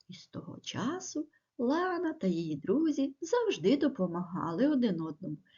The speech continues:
ділилися радощами і сміхом, адже справжня магія полягає у бажанні творити добро для всіх. Так закінчилися пригоди оленятка Лани і зайця Тіма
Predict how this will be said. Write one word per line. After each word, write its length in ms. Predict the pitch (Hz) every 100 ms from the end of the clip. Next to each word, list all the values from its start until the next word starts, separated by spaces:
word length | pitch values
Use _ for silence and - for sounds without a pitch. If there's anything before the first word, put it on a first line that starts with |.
| - -
ділилися 640 | 160 214 359 202 - 147
радощами 800 | 151 196 226 196 - 185 180 139
і 60 | 180
сміхом, 760 | - 156 147 196 220 - 185 - _ - -
адже 220 | 156 160
справжня 720 | 160 156 165 180 190 202 185
магія 520 | 180 190 196 190 - - _ _ _
полягає 560 | - 180 175 180 185 180
у 40 |
бажанні 560 | 165 170 170 202 208 196
творити 540 | 185 175 185 220 214
добро 460 | 185 185 165 185 226
для 200 | 214 214
всіх. 540 | 202 - 254 277 - _ _ _ _ _ _ _ _
Так 360 | 190 208 392 370
закінчилися 840 | 262 262 180 180 175 175 170 170
пригоди 680 | 165 165 180 202 311 392 320 - _ _
оленятка 640 | 196 185 196 214 - 247
Лани 560 | 240 269 370 392 392 381 - _ -
і 100 | 190
зайця 480 | 233 349 359 - 160
Тіма 580 | - 214 226 220 202